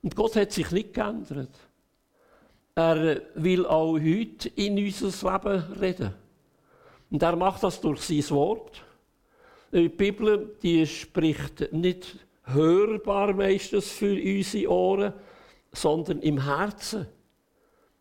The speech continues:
Eine Stimme, wo wir wissen, das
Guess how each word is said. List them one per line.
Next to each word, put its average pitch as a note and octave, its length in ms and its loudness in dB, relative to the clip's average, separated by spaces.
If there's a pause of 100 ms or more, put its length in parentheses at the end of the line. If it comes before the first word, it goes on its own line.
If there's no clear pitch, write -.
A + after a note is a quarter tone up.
(120)
Eine B2 80 -8
Stimme, A#3 840 0 (600)
wo F#3 180 4
wir F3+ 240 4
wissen, A3+ 460 0 (800)
das - 260 -4